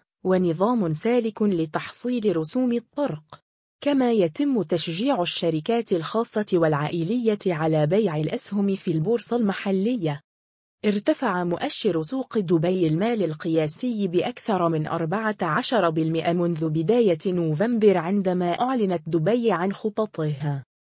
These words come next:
في غضون ذلك، تضاعفت قيمة مشغل البورصة الخاص بها.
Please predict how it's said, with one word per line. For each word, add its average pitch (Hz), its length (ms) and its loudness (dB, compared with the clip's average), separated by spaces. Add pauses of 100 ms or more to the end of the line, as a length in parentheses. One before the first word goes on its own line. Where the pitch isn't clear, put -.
(160)
في 233 220 2
غضون 190 520 2
ذلك، 247 480 0 (380)
تضاعفت 196 800 2
قيمة 277 440 2
مشغل 190 520 0
البورصة 170 520 0
الخاص 226 640 -2
بها. 190 540 -2